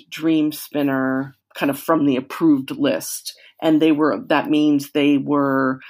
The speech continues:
not allowed to come to conference and, you know, solicit authors.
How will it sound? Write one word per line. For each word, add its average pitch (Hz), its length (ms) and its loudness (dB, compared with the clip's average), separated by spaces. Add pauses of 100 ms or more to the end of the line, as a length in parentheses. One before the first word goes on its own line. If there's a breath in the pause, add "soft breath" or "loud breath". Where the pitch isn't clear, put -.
(160 loud breath)
not 156 220 4
allowed 143 220 2
to 143 60 -8
come 147 200 0
to 143 80 -2
conference 131 840 -2
and, 127 380 -4
you 147 140 -2
know, 123 160 -4
solicit 135 720 -4 (260)
authors. 160 720 2